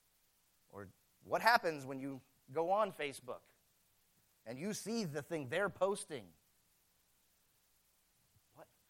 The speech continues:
what do we do with that? Okay? 'Cause this is the deal. Like it or not, those are our neighbors.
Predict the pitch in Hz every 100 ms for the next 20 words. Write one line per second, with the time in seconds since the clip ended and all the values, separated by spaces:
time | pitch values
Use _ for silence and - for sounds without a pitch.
0 | _ _ _ 147 277 269 143 - 214 269
1 | 196 139 - 113 73 - - _ _ _
2 | _ _ _ _ _ _ _ _ - 131
3 | 233 - _ _ _ _ _ _ _ _
4 | _ _ _ _ _ - 156 214 285 247
5 | 170 254 240 - - _ _ _ _ _
6 | _ _ _ _ _ _ _ _ _ _
7 | 135 240 392 349 254 202 254 277 214 254
8 | - _ _ _ _ _ _ _ _ _
9 | _ _ - 226 285 262 214 214 226 233
10 | 127 78 - -